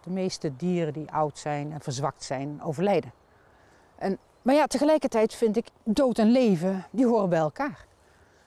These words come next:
En het verbaast me altijd zo van, er ligt alleen maar wol. Er is geen, geen huid meer aan, helemaal niets. Het is echt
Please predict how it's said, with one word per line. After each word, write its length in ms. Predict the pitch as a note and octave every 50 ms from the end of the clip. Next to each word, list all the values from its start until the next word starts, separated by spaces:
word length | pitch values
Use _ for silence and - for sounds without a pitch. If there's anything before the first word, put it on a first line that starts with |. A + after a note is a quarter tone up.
| _ _ _ _ _ _ _ -
En 160 | - G3 F#3+
het 100 | G#3 -
verbaast 480 | - - G#3+ F#3 C4+ D#4+ F4 E4+ - -
me 60 | B3+
altijd 320 | F#3 A#3+ G#3+ - G#3+ - -
zo 140 | - A3
van, 180 | F#3+ - G3 G3
er 60 | A3
ligt 220 | A3+ C4 B3 - B3+
alleen 240 | C4 D4+ E4 D#4
maar 160 | C#4 C#4 C4 A#3+
wol. 320 | B3 C4+ B3+ E3 C#3+ C3+ - _ _ - - - - - - - - - - _ _ - - - -
Er 60 | -
is 180 | D#4+ B3 A3 -
geen, 340 | - E4+ D#4+ D#4 C#4+ F3 C3+ - - - - - _ _ -
geen 280 | - - C#4 B3 G#3
huid 400 | E3 C#3+ D#3 G3 B3 D#4+ D4 -
meer 260 | - B3 B3+ C4 B3 -
aan, 380 | B3 A#3+ B3 C4+ C4 B3+ A3 -
helemaal 260 | - C4+ D4 C4+ A#3
niets. 320 | G#3+ A#3+ D4 E4+ - - -
Het 80 | G#3+
is 160 | A3+ G3+ -
echt 380 | - D4+ D#4 - - - - -